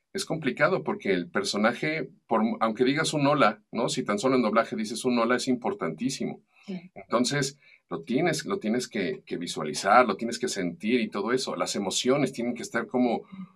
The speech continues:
Speaker 2: Ujú.
Speaker 1: como, como en su lugar, no para mí, sino en general, porque tú interpretas, y eso es, eso es lo bonito. Lo, yo lo que he descubierto esa parte que, que siempre, yo recuerdo en es-, en, en, eh, cuando, cuando estudiaba, nos decían, "Siempre tienes que resolver las cosas.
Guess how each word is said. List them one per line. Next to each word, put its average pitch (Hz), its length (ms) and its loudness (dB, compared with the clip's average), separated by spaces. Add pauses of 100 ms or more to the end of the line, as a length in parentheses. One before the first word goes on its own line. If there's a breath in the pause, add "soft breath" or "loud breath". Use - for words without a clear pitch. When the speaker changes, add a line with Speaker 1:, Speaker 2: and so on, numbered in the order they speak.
(140 loud breath)
Speaker 2:
Ujú. 180 100 -10
Speaker 1:
como, 101 540 0
como 101 260 -2
en 104 100 2
su 110 180 0
lugar, 107 500 8 (100)
no 107 240 4
para 143 220 10
mí, 123 240 4
sino 117 320 2
en 98 80 2
general, 98 500 6
porque - 240 -2
tú 139 120 0
interpretas, 127 760 0
y 120 60 4
eso 190 140 8
es, 190 60 8 (120)
eso 156 200 0
es 180 40 6
lo 165 80 4
bonito. 151 360 2
Lo, 156 160 4
yo 185 120 4
lo 214 100 6
que 185 100 4
he - 20 8
descubierto 160 420 0
esa 160 160 0
parte 147 340 8
que, 104 260 0 (600 loud breath)
que 131 120 2
siempre, 156 500 2 (200)
yo 156 100 2
recuerdo 156 340 2
en 135 80 4
es-, - 120 -2
en, 113 140 -4
en, 98 380 -2
eh, 90 720 -12
cuando, 104 220 -4
cuando 110 160 0
estudiaba, 123 480 4 (480)
nos 110 120 -2
decían, 127 480 2 (1300)
"Siempre 165 440 -2
tienes 143 260 -4
que 131 100 -2
resolver 104 420 -2
las 104 160 -4
cosas. - 480 -10